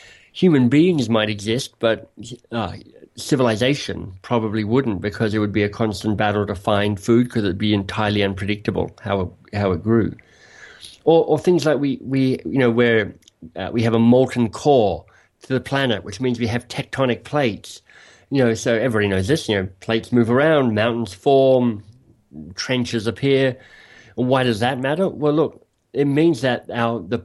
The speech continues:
the surface of the planet is constantly forming and reforming. If it didn't, what would happen is it would just gradually wear down until everything's flat. And if that happened,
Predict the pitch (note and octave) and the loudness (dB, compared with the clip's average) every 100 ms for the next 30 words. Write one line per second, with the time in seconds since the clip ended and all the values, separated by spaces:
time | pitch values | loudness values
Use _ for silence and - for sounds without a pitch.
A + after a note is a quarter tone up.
0 | - G#2 G2+ - C3+ B2+ - A2 A#2 - | -8 -10 -4 0 0 -2 -8 -8 -10 -6
1 | D3+ F3 B2 G2 - - C3 A#2+ A#2+ G#2+ | -2 0 0 -4 -10 -2 -2 -2 -2 -2
2 | G2+ - C3 B2 A#2 G#2+ G#2+ A#2 C#3+ - | -2 2 4 6 4 0 -2 0 0 0
3 | - G2+ F#2+ E2+ G2 - - - - _ | 0 0 0 -6 -10 -16 -20 -20 -20 _
4 | D3 D#3 C#3+ A#2+ - E3+ G3 D3 F#2+ G#2+ | -2 0 0 -4 -2 4 4 4 -2 -8
5 | - - _ _ _ - C#3+ B2+ A2+ C3+ | -14 -20 _ _ _ -2 0 2 0 -2
6 | G#3 E3 B2+ A#2 B2 B2 D3+ - C3 B2+ | 0 2 0 0 -2 -2 -4 -2 -2 0
7 | A2+ A#2+ A2+ G#2+ A2+ G#2+ B2+ D#3+ A#2+ G2 | 0 0 0 2 0 2 2 2 0 -2
8 | A#2+ A2 A2+ A#2 - G#2 F#2 - C#3 C#3+ | -2 0 2 0 -2 -6 -8 -8 -2 0
9 | F#2 F2 - _ _ - - C3+ A#2+ C#3+ | -2 -4 -14 _ _ -12 -2 -2 0 0
10 | F#3 G3 C3 G#2 G2 F#2 F2+ F2+ | 0 0 -2 -4 -6 -10 -10 -14